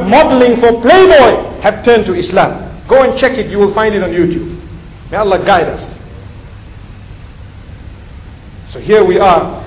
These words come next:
I've spoken, my time is up. I hope that I've made mention of a little bit of the impact of the Quran, and I hope I've stuck to my topic.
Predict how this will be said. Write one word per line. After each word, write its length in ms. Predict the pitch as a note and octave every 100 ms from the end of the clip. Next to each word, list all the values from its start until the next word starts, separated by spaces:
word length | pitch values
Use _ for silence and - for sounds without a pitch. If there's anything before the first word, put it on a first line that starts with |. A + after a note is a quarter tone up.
| -
I've 180 | E3 E3+
spoken, 720 | - A#3 A3 G#3 G3+ - -
my 140 | D3+ E3+
time 300 | F3 G#3+ G#3
is 100 | F3
up. 400 | G#3+ - - - - -
I 140 | F3 F3
hope 380 | F3 A#3 A3+
that 100 | F3
I've 320 | E3+ E3 - D3+
made 240 | G3 G3+
mention 380 | F3+ A3 G#3+ F#3+
of 220 | F3+ E3+
a 60 | E3+
little 220 | A3+ C4+
bit 160 | G#3 F#3
of 140 | D#3+
the 160 | F3+ A#3+
impact 360 | B3 A3+ -
of 120 | G3
the 60 | G3
Quran, 800 | G3 G3+ A3+ C4 C4+ - - -
and 100 | E3+
I 100 | F3
hope 240 | E3+ A3+
I've 160 | G#3 E3+
stuck 360 | - B3 G#3+ -
to 60 |
my 200 | E3+ D#3+
topic. 360 | D3+ A#3 A#3+ A#3+